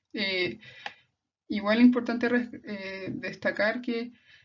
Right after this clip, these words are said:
en una revisión reciente se indicó el beneficio potencial que tendría el tratamiento con células madres mesenquimatosas y plasma rico en plaquetas,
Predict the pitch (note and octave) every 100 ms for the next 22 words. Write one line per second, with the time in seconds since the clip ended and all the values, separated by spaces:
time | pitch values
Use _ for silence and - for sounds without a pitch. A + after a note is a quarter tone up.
0 | _ - G3+ G3+ A3 A3+ A#3 A3 G#3+ A#3
1 | A#3+ A#3+ A3+ A#3+ B3+ B3 A3 G3+ - G#3
2 | A3 A#3 A#3 - G#3 G3 G3 F#3+ - _
3 | _ _ _ - G#3+ G3+ G3+ G#3+ A3 B3
4 | A3 G#3+ - F#3 - A3 B3 B3 A#3+ A3
5 | G#3 G#3 G#3 G#3+ A3 A3+ G#3 - - G#3+
6 | A3 G#3+ G#3 G#3 G#3 G#3+ A3 G#3 - G3
7 | G3+ G#3+ G#3+ G#3+ G#3 G#3 - G#3 - G3+
8 | F3 G3 G#3+ - C4 B3 G#3+ A3+ A3+ A#3
9 | A3+ A#3+ B3 A3+ G#3+ A3+ A#3+ D4